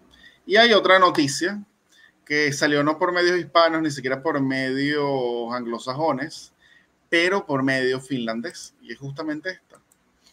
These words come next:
El presidente de Finlandia, en una entrevista con un medio finlandés, eh,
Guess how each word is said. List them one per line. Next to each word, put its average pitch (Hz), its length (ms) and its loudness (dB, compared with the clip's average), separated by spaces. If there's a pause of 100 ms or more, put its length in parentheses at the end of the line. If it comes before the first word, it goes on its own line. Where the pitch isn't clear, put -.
(580)
El 143 460 -2
presidente 214 640 0
de 180 160 4
Finlandia, 156 880 0 (920)
en 120 160 -10
una 127 140 -4
entrevista 151 440 -2
con 120 160 -4
un 117 140 -4
medio 127 500 -2
finlandés, 123 800 -8 (1800)
eh, 147 800 4